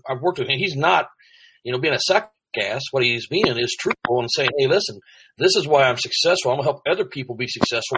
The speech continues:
because I know if I make Daniel successful, I get to grow e-, even more so." And I'm gonna tell you, for when you're, when you're a manager or salesperson in this industry or any industry,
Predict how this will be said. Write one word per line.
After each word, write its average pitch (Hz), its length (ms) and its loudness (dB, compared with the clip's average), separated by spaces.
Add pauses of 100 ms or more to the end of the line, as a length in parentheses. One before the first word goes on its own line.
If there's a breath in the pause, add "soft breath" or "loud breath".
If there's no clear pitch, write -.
(120)
because 131 320 0
I 180 140 0
know 156 160 0
if 123 100 -2
I 131 80 0
make 131 300 -2
Daniel 208 340 0 (180)
successful, 123 560 -6 (280 soft breath)
I 156 160 2
get 175 240 0
to - 40 -6 (160)
grow 131 160 2
e-, 151 80 -6 (320)
even 127 200 -6
more 147 220 -4
so." 117 220 -2
And 117 80 -2
I'm 123 100 -2
gonna 127 120 -6
tell 214 200 0
you, 123 180 2 (680 loud breath)
for 127 220 2 (220)
when 139 180 -4
you're, 170 200 4
when 135 180 0
you're 143 100 -2
a 156 80 -2
manager 147 180 0 (180)
or 165 120 2
salesperson 170 760 -2
in 120 120 -6
this 165 200 0
industry 175 500 2
or 120 80 2
any 196 200 6
industry, 107 400 -2